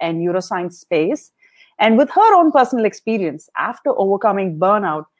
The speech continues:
and feeling stuck in a career that drained her, she became an international peak performance speaker, empowering ambitious professionals to find their voice, reconnect with their passion,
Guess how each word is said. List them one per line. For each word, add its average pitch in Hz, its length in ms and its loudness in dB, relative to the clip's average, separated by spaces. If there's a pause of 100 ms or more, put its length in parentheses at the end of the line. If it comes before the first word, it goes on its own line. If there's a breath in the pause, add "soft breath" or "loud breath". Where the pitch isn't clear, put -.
(120)
and 240 160 -4
feeling 320 300 -2
stuck - 460 -4 (160)
in 349 120 -2
a 440 100 -2
career 196 360 2
that 165 260 -4
drained 208 340 -4
her, 156 260 -8 (300)
she - 180 -4
became 240 320 2
an 220 80 -2
international 214 720 -4 (140)
peak 254 220 -6 (120)
performance 220 560 0
speaker, 196 580 0 (220 soft breath)
empowering 214 480 0 (100)
ambitious 208 480 -2
professionals 175 800 -6 (160)
to 196 80 -16
find 226 280 -4
their 208 140 0
voice, - 500 -4 (320)
reconnect 269 460 -2
with 202 80 -10
their 220 220 -4
passion, 185 500 -8